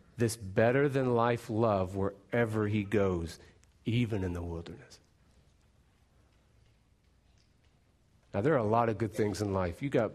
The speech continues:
incredible sunsets. I mean,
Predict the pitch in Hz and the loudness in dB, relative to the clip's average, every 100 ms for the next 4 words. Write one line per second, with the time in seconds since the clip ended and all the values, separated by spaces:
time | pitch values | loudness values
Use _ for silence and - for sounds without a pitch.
0 | 104 - 101 156 151 123 117 - 131 113 | -8 -10 -4 0 0 -2 -4 0 0 0
1 | - 120 113 - - _ _ _ _ _ | -2 -2 -2 -12 -18 _ _ _ _ _
2 | _ _ _ _ 127 131 117 | _ _ _ _ 2 2 0